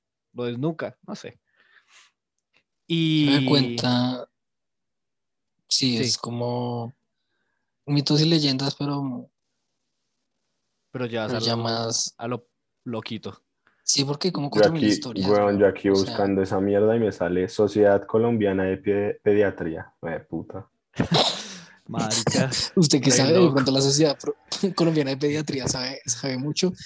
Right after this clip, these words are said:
Speaker 1: <laughs> Saben demasiado más de lo que, por eso, <laughs> porque aquí le importan los niños realmente. Esa es su fachada.
Speaker 2: ¿Ustedes cuál, cuál mito y leyenda les da más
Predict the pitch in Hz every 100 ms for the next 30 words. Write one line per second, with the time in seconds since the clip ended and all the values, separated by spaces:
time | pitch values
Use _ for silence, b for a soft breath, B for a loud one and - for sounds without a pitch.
0 | B 220 208 180 640 - - - _ _
1 | - - - _ 262 269 285 240 - 131
2 | 127 131 135 143 151 139 147 143 156 165
3 | 165 147 151 160 B 202 190 - 587 -
4 | 214 202 170 - - 151 143 131 131 143
5 | 156 165 156 151 139 123 117 113 113 101
6 | 101 98 _ _ _ _ _ _ _ 131
7 | 120 131 147 135 120 101 98 _ _ b
8 | b _ _ B B _ _ _ _ _
9 | _ _ _ _ 135 147 143 143 - _
10 | _ _ _ - 143 139 - 147 147 139
11 | 143 147 143 127 117 127 123 117 104 104
12 | 110 113